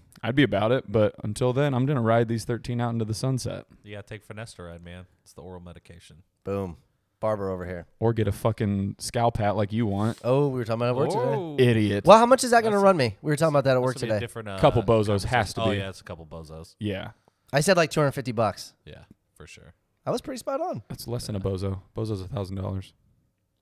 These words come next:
Speaker 2: You're right. It's a couple honey buns.
Speaker 1: Nice. I'd
Speaker 3: Some
Speaker 1: rip it
Speaker 3: nuts.
Speaker 1: off your head the second you got it.
Speaker 3: No, you wouldn't.
Speaker 1: Hundred percent I would.
Speaker 2: You would owe him two hundred fifty dollars at
Speaker 1: I w-,
Speaker 2: least.
Speaker 1: that would be the
Speaker 2: At least.
Speaker 1: easiest check I would cut you in my life. I'd have
Speaker 2: And
Speaker 1: it
Speaker 2: then
Speaker 1: ready.
Speaker 2: I'll do it,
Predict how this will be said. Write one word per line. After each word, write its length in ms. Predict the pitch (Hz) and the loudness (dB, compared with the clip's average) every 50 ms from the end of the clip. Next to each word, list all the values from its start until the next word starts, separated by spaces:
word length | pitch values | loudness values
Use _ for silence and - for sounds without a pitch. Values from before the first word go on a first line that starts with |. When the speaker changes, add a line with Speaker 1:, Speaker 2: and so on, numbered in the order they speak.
| _ _ _ _ _ _ _ | _ _ _ _ _ _ _
Speaker 2:
You're 120 | - 85 82 | -20 -20 -20
right. 220 | 80 80 82 - _ _ | -20 -20 -20 -20 _ _
It's 100 | _ _ | _ _
a 20 | |
couple 180 | - - 85 82 | -20 -18 -18 -16
honey 180 | 78 92 87 82 | -16 -18 -18 -18
buns. 320 | 80 85 87 85 _ _ _ _ _ _ - - _ _ _ _ - | -18 -18 -20 -20 _ _ _ _ _ _ -20 -20 _ _ _ _ -20
Speaker 1:
Nice. 320 | - 73 - - - - _ _ _ _ _ _ | -18 -18 -16 -16 -18 -20 _ _ _ _ _ _
I'd 100 | - 123 123 | -2 0 2
Speaker 3:
Some 60 | 127 | 4
Speaker 1:
rip 80 | 123 98 - | 4 2 2
it 20 | |
Speaker 3:
nuts. 140 | 113 104 95 | 0 0 0
Speaker 1:
off 40 | - | 0
your 80 | 104 95 | 0 0
head 140 | 101 98 | 0 0
the 80 | 92 92 | -2 -4
second 280 | - - 101 92 95 95 | -4 -2 -4 -4 -4 -8
you 80 | 92 | -8
got 200 | - - - 78 80 | -8 -8 -10 -8 -10
it. 80 | 82 _ - | -12 _ -10
Speaker 3:
No, 100 | 101 98 | -8 -8
you 140 | 92 87 80 | -8 -8 -8
wouldn't. 220 | 82 85 87 - _ _ _ | -10 -12 -14 -16 _ _ _
Speaker 1:
Hundred 220 | - 120 120 104 95 | -6 -4 -4 -4 -4
percent 240 | - - 101 101 | -6 -12 -12 -12
I 60 | - 85 | -10 -12
would. 180 | 85 85 - - _ _ | -12 -12 -14 -18 _ _
Speaker 2:
You 140 | - 95 | -14 -12
would 100 | 95 90 | -10 -8
owe 120 | 95 92 92 | -8 -8 -8
him 60 | 90 | -8
two 100 | 90 - | -10 -12
hundred 200 | 101 92 87 82 | -12 -12 -12 -12
fifty 200 | - 95 78 80 | -14 -14 -16 -14
dollars 440 | 80 82 87 87 80 80 - - - _ _ | -14 -12 -12 -12 -12 -14 -18 -20 -20 _ _
at 100 | - 85 | -16 -8
Speaker 1:
I 100 | 76 95 | -2 2
w-, 80 | 117 117 | 2 2
Speaker 2:
least. 120 | 107 - - | 2 0 0
Speaker 1:
that 160 | 131 127 120 | 0 2 2
would 120 | 131 120 98 | 2 2 2
be 200 | 123 120 117 110 | 0 0 0 0
the 240 | 98 110 123 120 | -2 -2 -4 -4
Speaker 2:
At 220 | - 113 104 95 98 | -2 -4 -6 -6 -4
least. 100 | 101 139 143 147 143 135 120 117 | -2 0 2 2 2 2 2 0
Speaker 1:
easiest 300 | 117 113 110 104 - - | 2 0 0 0 -2 -6
check 260 | - - - 101 - | 0 0 0 2 2
I 60 | 107 101 | 2 0
would 140 | 98 95 - | 0 0 0
cut 180 | - 98 - | -2 -2 -2
you 120 | 95 98 98 | 0 0 0
in 60 | 98 | 0
my 80 | 101 87 | 0 -2
life. 380 | 90 87 80 - - - - _ _ _ _ _ _ _ _ - | -4 -6 -6 -8 -8 -10 -12 _ _ _ _ _ _ _ _ -2
I'd 120 | - 123 120 | 0 2 4
have 100 | 135 117 | 4 4
Speaker 2:
And 80 | 120 120 | 2 2
Speaker 1:
it 40 | 120 | 4
Speaker 2:
then 80 | 117 | 4
Speaker 1:
ready. 180 | 110 104 110 123 | 4 4 4 2
Speaker 2:
I'll 60 | 123 | 0
do 40 | 120 | 0
it, 160 | 117 117 _ | -2 -4 _